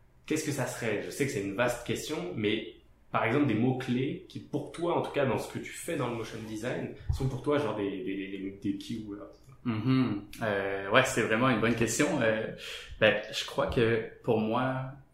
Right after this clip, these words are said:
Speaker 2: euh, pour moi, le motion design, ce serait, hmm, euh, d'utiliser, euh, l'animation pour transmettre un message, euh, que ce soit, euh, un, un explainer ou, euh,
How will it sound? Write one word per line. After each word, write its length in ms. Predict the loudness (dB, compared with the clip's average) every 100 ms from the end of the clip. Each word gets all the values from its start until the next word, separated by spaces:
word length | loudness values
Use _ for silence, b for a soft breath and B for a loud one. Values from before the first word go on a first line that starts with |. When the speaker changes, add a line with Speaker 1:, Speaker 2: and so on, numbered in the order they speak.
| -4
Speaker 2:
euh, 440 | 0 2 0 0
pour 120 | -2 0
moi, 100 | 2
le 80 | 2
motion 300 | 2 2 2
design, 680 | 0 0 0 0 0 -2 -6
ce 240 | -10 -8
serait, 720 | -6 -4 -2 0 -2 -2 -6 -12 -20 B B B B B B 2
hmm, 220 | 4 4 -4 -14 -20 -14 -2
euh, 420 | 2 4 2 0 -4 -6 -10 -12 -18 -20 _ -8
d'utiliser, 1000 | -6 -6 -6 -2 -2 2 2 2 -2 -6 -2
euh, 400 | 0 2 0 -2 -6 -6
l'animation 960 | 0 2 4 4 2 0 0 0 -4 -14 -10
pour 460 | 0 4 4 0 -2
transmettre 460 | -4 -2 -2 0 0
un 80 |
message, 800 | 0 0 0 0 -2 -6 -12 -20 b b b b b -2
euh, 840 | 2 4 4 2 2 0 0 -2 -6 -6
que 80 | -2
ce 160 | 0 0
soit, 640 | -2 2 4 4 4 2
euh, 140 | -2 -4 -6 -8 -8 -8 -8 -10 -12 -16 -20 -20 -20 -20 -14 -2
un, 720 | 2 2 2 0 0 0 0 0
un 60 |
explainer 840 | 0 2 4 6 6 2 2 0 0
ou, 240 | -2 -2 0
euh, 240 | 0 -2